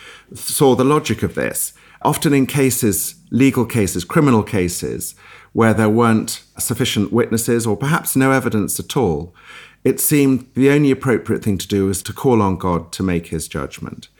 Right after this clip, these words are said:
But there were more religious people, people in the church, who were very worried about the implications of this because they viewed ordeals as blasphemous. You know, why should you presume that God would want to get involved in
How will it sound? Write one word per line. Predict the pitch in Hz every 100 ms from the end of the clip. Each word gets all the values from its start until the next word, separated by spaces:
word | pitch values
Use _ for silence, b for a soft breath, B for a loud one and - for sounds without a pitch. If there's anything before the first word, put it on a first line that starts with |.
| B B B B -
But | 131
there | 147 143
were | 143 135 131
more | 131 147
religious | 143 143 160 170 127
people, | - 92 71 78
people | - 131 123
in | 117
the | 107
church, | - 117 90 - - b b b -
who | 131
were | 123
very | 127 143
worried | 127 127 123 104
about | 85 101 -
the | 107
implications | 110 113 - 139 135 123 95 82
of | - -
this | 98 -
because | - 87 110 101 - B B B -
they | 131 139
viewed | 104 104 92 92 - -
ordeals | 110 110 117 104 85 80 -
as | 101 87
blasphemous. | - 110 104 - - 87 71 - - B B B B
You | 101
know, |
why | 92 110 131 139
should | 135 113
you | 117
presume | 110 123 101 113 98 90
that | 87 -
God | 107 98 90
would | 90 87
want | 101 101 101
to | -
get | 98 90
involved | 92 90 98 90 80 78 87
in | 85 85